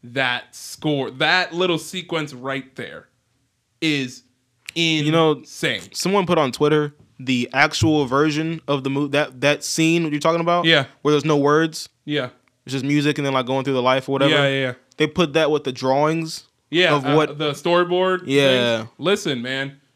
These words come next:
Speaker 1: That's why I'm like, that, that to me is, like, that is
Speaker 2: I
Speaker 1: the
Speaker 2: cried all over again.
Speaker 1: <laughs> That is what you want.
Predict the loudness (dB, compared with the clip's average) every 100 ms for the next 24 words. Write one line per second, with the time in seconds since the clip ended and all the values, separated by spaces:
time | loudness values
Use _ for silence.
0 | -2 0 2 0 0 -4 0 0 0 -4
1 | 2 2 2 -2 0 0 -2 -2 -4 -6
2 | _ _ _ _ _ _ -6 -2 -2 0
3 | -2 -2 -4 2 6 6 6 4 2 -2
4 | -6 -10 _ -16 -14 -10 0 2 2 -4
5 | -6 -8 -14 -12 -2 2 2 0 -2 -4
6 | -16 _ -20 -10 -2 -2 -2 -10 -10 -8
7 | -10 -12 _ _